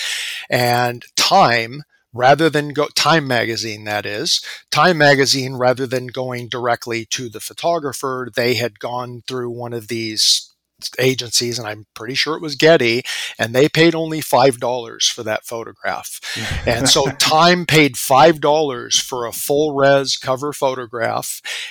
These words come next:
Speaker 1: and the photographer probably only made pennies on that sale. And I only came to know about that story because he really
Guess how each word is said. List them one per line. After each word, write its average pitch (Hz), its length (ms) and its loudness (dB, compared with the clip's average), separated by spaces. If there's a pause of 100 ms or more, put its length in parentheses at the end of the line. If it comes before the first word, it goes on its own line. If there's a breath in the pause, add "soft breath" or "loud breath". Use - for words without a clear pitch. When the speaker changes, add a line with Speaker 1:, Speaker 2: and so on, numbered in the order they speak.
(120)
Speaker 1:
and 123 300 0
the 117 80 -8
photographer 139 760 -4
probably 123 500 -6
only 123 280 -12
made 113 320 -8
pennies 127 420 -2
on 107 220 -12
that - 160 -6
sale. 117 360 2
And 117 120 -2
I 190 180 6
only 165 240 2
came 147 240 -2
to 139 140 -8
know 127 320 -4
about 113 300 0
that 120 140 0
story 123 380 -2
because 113 360 0
he 127 180 -4
really 117 580 -6